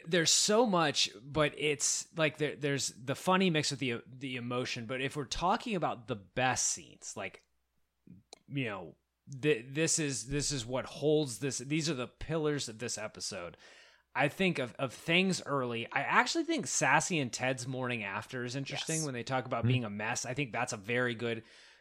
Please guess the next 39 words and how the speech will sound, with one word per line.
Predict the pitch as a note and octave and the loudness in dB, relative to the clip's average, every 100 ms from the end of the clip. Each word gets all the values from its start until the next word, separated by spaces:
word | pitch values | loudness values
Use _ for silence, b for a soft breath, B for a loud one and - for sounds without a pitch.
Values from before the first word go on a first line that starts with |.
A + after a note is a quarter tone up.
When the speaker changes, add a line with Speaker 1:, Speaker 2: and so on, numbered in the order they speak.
| - | 0
Speaker 1:
conversation | D3 C3+ B2+ C3 B2 C#3 | 2 2 0 0 0 -2
between | A2 A2+ A#2+ | -6 -6 -4
two | B2 C3 | -4 -4
people | - B2 B2 A#2+ A#2 | -4 -6 -4 -4 -4
who | A2 B2 | -2 -2
have, | G#2+ - | -2 -6
have | - A#2 | -10 -10
walked | G#2+ A2+ C#3 C#3+ | -6 0 2 2
similar | - C#3 B2+ B2 | 0 -2 -2 -4
paths, | A2+ A#2+ A#2 A2 A2 - | -4 0 2 2 -2 -6
and | A#2 A2 | -8 -6
one | A#2 | -4
of | A#2 | -4
them | A2+ G#2 | -4 -6
is | G#2 | -8
just | - G2+ - _ - - | -8 -10 -12 _ -20 -2
farther | C3 B2 A2+ G#2+ | 2 2 2 -2
along | G#2 G#2+ G#2+ | -2 -4 -4
that | G#2+ F#2+ | -8 -6
path. | B2 A#2 A2+ - _ | 0 0 0 -6 _
Speaker 2:
<laughs> | B B A#3 B - | B B -10 B 2
Speaker 1:
Um, | C3 B2 A#2+ A#2+ - | 6 6 4 0 2
I, | C#3+ - | 4 4
I, | C3+ A#2+ - - | 0 -2 -10 -4
I | C3+ | -2
did | A#2 E3+ G3 | 4 4 6
like | F3 - | 4 4
Nate | B2+ B2 | 0 0
returning | A#2 B2+ A#2+ A2+ | -2 -4 -2 -4
to | |
the | G#2 | -2
restaurant. | G2+ G2 A2+ G#2 | -2 -2 -2 -4
It's | G2+ | -4
not | A2+ | -6
a | |
pillar, | - - A2 F#2+ F#2 | -6 -8 -6 -6 -6
but, | F2 G2 - B B B - | -6 -6 -8 B B B 2
um, | C3 B2 A#2 A2+ G#2 - | 6 6 4 0 -6 -12
the | C3 A#2+ C#3 C3 A#2+ A#2+ | -4 2 4 4 2 -2